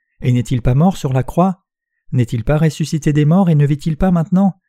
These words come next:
Comme mes péchés ont été transférés sur Jésus-Christ, peu importe combien je suis insuffisant et peu importe combien mes insuffisances sont révélées, je suis toujours sans péché.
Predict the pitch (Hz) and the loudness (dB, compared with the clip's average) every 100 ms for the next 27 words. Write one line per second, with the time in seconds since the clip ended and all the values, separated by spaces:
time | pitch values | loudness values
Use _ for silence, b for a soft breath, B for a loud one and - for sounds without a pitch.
0 | _ _ - _ _ _ _ 196 190 143 | _ _ -20 _ _ _ _ 0 2 2
1 | - 131 196 165 123 131 - 127 - 143 | 0 -2 -2 0 0 -2 -2 -4 0 2
2 | 180 - 123 110 110 113 - 202 - - | 2 0 -4 -2 -4 -6 0 0 0 -6
3 | - - _ _ _ - 185 185 226 202 | -10 -12 _ _ _ -2 0 0 -2 -2
4 | 151 143 151 123 - 135 123 - 113 131 | 0 2 2 0 -2 -2 -2 -2 -8 -8
5 | 123 190 190 120 - 120 113 175 170 - | 0 2 4 0 0 -2 2 0 0 -4
6 | 113 135 143 117 101 110 - 113 127 165 | -2 0 2 0 0 -4 -4 -6 -2 0
7 | - 120 107 107 127 175 170 b b b | 0 -4 -2 0 2 2 0 b b b
8 | b b 160 160 185 - 226 147 120 - | b b -4 -2 -4 -4 -2 0 -2 -2
9 | 123 120 110 - 110 101 | -4 -2 -4 -2 -4 -4